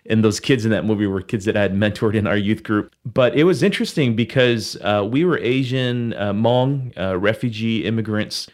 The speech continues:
living in a predominantly African-American, uh, inner city, uh, situation.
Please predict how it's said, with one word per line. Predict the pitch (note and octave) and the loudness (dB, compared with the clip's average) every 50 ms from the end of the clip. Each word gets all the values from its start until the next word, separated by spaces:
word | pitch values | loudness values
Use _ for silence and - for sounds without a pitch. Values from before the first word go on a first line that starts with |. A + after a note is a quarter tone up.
| _ _ | _ _
living | - A#2 B2 B2 A#2+ B2+ A#2+ | 0 2 2 4 4 2 2
in | A#2 G#2+ | 4 2
a | G#2 G2 | 2 0
predominantly | - - A2 G#2+ G#2 G#2+ G2+ F2 G#2+ A2+ G#2+ G2 | 0 -2 0 2 2 2 0 0 -2 -2 0 0
African-American, | F#2 G#2 G2+ - - G#2+ G2+ G2 G2 G2 G2 G2 G2+ G#2 - - G2+ F#2+ F#2 F#2 F#2 F#2 F#2+ - - | -2 -2 -4 -4 -4 -2 0 0 2 2 2 0 0 -2 -2 -4 -2 -2 -2 -2 -2 -4 -4 -6 -8
uh, | F#2+ F2+ E2 | -8 -8 -6
inner | - F#2+ A2 G#2+ G#2 | -4 -2 -2 -2 -2
city, | G2+ - - A#2 A2 G2 G2+ G2 F#2+ F#2 F#2 F2 - | -2 -4 -2 -2 -2 0 0 -2 -2 -4 -6 -8 -10
uh, | E2 F2 F#2 F#2+ | -10 -10 -8 -8
situation. | G#2 - - A#2 - - A2+ F#2 F#2 F#2 G#2 - - - G2 F2+ F2+ | -10 -6 -8 -6 -6 -4 -4 -2 -2 -2 -2 -4 -4 -4 -4 -4 -6